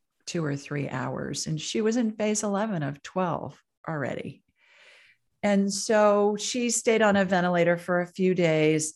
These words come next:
And then the family decided to remove her from the, the ventilator. And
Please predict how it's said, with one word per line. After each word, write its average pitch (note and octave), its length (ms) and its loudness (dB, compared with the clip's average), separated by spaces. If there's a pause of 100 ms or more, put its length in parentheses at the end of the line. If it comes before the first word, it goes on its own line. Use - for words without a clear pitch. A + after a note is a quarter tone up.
And F3 180 0
then F#3+ 380 2
the F3+ 380 0 (220)
family E3+ 320 0
decided D#3+ 600 -2
to D#3 300 -4 (120)
remove D3+ 580 -4 (260)
her D#3 300 -6 (120)
from D#3 240 -8
the, D3+ 240 -8 (360)
the D#3+ 120 -6
ventilator. D3 800 -6
And D3 420 -6